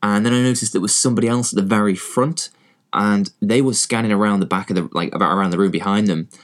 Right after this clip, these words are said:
which I assumed was to do the same as me. You know, they were feeling self-conscious 'cause they were waiting on their own to see the post-credits thing. And, uh, they s-, they then clocked me,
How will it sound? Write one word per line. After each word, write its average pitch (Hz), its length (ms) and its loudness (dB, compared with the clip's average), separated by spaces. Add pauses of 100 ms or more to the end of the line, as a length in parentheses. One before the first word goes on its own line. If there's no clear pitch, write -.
(260)
which 113 180 0
I 135 120 2
assumed 147 480 0
was 107 240 2
to - 220 -6
do 104 260 0
the 95 80 2
same 104 260 0
as 90 120 -2
me. 101 140 2
You 95 120 2
know, 92 80 0
they 90 80 2
were 85 60 0
feeling 95 200 0
self-conscious 90 540 -2
'cause 92 160 -8
they 90 80 -2
were 87 100 0
waiting 87 240 -2
on 87 80 -2
their 87 160 -2
own 85 120 -2
to - 60 -10
see 95 120 -4
the 82 140 -4
post-credits - 500 -6
thing. 85 220 -6 (500)
And, 101 420 0
uh, 110 340 0 (480)
they 120 100 2
s-, 120 80 0
they 135 200 2
then 135 160 0
clocked - 460 -4
me, 92 240 -4